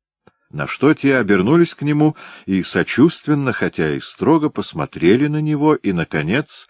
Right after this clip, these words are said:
остановился перед столиком инспектора. «Прокурор Гастерер мой давний друг», — сказал он. «Можно мне позвонить ему?»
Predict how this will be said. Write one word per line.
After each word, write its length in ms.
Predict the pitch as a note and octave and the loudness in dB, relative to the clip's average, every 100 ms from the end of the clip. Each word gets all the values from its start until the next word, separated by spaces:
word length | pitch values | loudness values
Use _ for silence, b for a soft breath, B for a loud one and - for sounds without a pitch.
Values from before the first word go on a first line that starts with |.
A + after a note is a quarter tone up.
| B B B B | B B B B
остановился 1200 | E2 - - E2 D#2 D2 F#2 F3+ F3 - C#3+ D3 | -6 -6 -4 -2 0 0 4 4 2 -4 -4 -2
перед 420 | - G2+ E2+ E2 | -2 -2 -2 -6
столиком 800 | - - F#2 B2 C3+ - B2 A#2+ | -10 -8 0 0 0 -4 -8 -8
инспектора. 920 | B2+ - - D#2 C2+ - D2+ C#2 C2+ _ _ _ _ _ _ _ _ _ _ _ _ _ _ _ _ _ b b b | -10 -14 -10 -8 -8 -10 -10 -10 -12 _ _ _ _ _ _ _ _ _ _ _ _ _ _ _ _ _ b b b
«Прокурор 640 | - G2+ - A#2 C3+ C3 - - _ _ _ _ _ _ _ _ _ _ _ _ - | -4 -4 2 4 4 2 -2 -16 _ _ _ _ _ _ _ _ _ _ _ _ -16
Гастерер 880 | D2 D2+ D2 - - G2+ A2 A2+ G2+ | -6 -2 -2 -6 -2 2 2 0 -2
мой 300 | E2 E2 E2 | 2 2 2
давний 460 | F2 F2+ F2+ A2 | 0 0 -2 -4
друг», — 500 | G#2+ - D#2+ - - _ _ _ _ _ _ _ | -2 0 -2 -4 -18 _ _ _ _ _ _ _
сказал 480 | - F2 D2 D2+ D2 | -12 -8 -4 -2 -2
он. 220 | C#2+ C#2 _ _ b b b b b b b b b b _ _ | -4 -6 _ _ b b b b b b b b b b _ _
«Можно 340 | F#2+ D#3 B2 G#2+ | 0 0 2 0
мне 220 | E2+ E2 | 2 0
позвонить 760 | - D#2+ C#2 D#2 D#2 D2 - D2 | 0 -4 -2 -2 -2 -4 -8 -10
ему?» 320 | C#2 C#2 | -10 -10